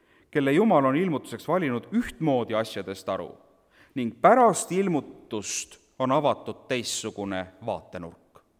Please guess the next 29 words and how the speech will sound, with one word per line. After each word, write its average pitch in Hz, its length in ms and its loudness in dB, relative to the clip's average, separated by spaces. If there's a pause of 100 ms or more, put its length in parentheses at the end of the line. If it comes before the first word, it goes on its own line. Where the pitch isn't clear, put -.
(1400)
Et 143 140 -4
ei 170 120 2
ole 247 180 4
niimoodi, 147 500 2 (480)
et 143 160 -2
inimene, 147 720 2 (340)
Jumal 190 240 4
tuleb 147 220 0
ilmutama 185 560 0
midagi 151 580 2 (460)
ja 147 240 0
ütleb: 165 240 -2
"Oi, 202 180 6
sa 170 160 0
oled 151 100 -2
kõigest 175 360 -2
aru 220 180 4
saanud, 151 320 0
indeks 156 320 -2
on 120 120 -2
viis." - 600 -4 (800)
Sellist 185 320 0
võimalust 180 800 4 (720)
Vanas 165 360 2
Testamendis 120 800 -4
ei 117 180 -8
ole, 151 260 0 (680)
et 117 140 -6
inimene 147 540 0